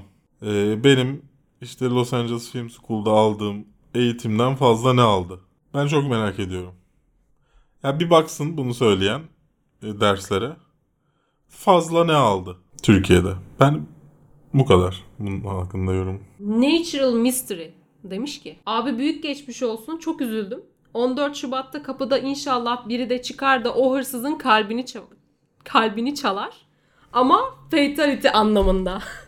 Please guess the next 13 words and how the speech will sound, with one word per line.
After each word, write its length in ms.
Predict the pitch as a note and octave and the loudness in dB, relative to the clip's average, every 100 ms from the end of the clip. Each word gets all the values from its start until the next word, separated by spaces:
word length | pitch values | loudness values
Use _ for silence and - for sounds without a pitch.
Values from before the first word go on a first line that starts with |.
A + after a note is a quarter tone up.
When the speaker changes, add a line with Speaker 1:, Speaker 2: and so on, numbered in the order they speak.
| - - | -20 -20
Speaker 2:
<laughs> 460 | - - - - - | -16 -8 -8 -8 2
"Şöyle 400 | - F#4 F#4 F4 | 4 6 4 0
söksün 480 | D4+ D4 - D#4 D4 | -4 -6 -2 -2 -2
çıkarsın 640 | D4 C#4+ C#4+ C#4+ - D4 | -4 -2 -2 -2 -6 -4
falan 300 | D#4+ B3+ C4 | 0 2 2
yakışır 540 | B3+ B3 B3 - - - | 2 0 0 -2 0 4
öylelerine." 800 | A#3+ A3+ G#3+ G#3 G#3 G#3 G#3 A3 _ - - - - - _ _ _ _ _ - - - - - _ _ _ _ - _ _ _ - | 4 6 4 2 2 2 -2 -4 _ -20 -12 -12 -12 -20 _ _ _ _ _ -20 -20 -20 -20 -20 _ _ _ _ -20 _ _ _ -4
Kötü 340 | E4 E4+ G#4+ | -2 0 4
ama 320 | F#4 F4 F4 | 4 4 2
iyi. 440 | B3+ C#4 C#4+ C4+ B3 - - - - D3+ - - | 2 4 6 4 0 -8 -16 -18 -6 -4 -4 -10
<laughs> 720 | _ _ _ _ _ _ B3 | _ _ _ _ _ _ 2
Anlıyor 320 | C#4+ D4 F4 | 4 6 2
musun? 300 | D4 - - | 2 -6 -16